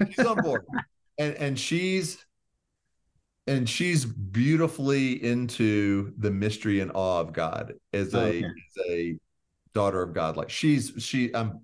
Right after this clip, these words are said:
Speaker 2: super bl-, like, blessed, and we do this journey together, but neither one of us knew what it meant. And so, great question.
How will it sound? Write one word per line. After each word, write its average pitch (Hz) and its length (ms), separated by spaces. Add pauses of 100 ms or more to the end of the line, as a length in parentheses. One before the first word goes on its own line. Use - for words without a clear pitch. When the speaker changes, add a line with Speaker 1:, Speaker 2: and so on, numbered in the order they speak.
Speaker 2:
super 110 280
bl-, 80 400
like, 80 280
blessed, 92 440
and 85 260 (760)
we 120 280
do 123 200
this 113 140
journey 110 280
together, 85 480 (760)
but 147 220
neither 160 220
one 151 140
of 139 60
us 113 120
knew 123 100
what 104 100
it 80 100
meant. 95 280 (500)
And 117 880
so, 113 380
great 127 240
question. 101 480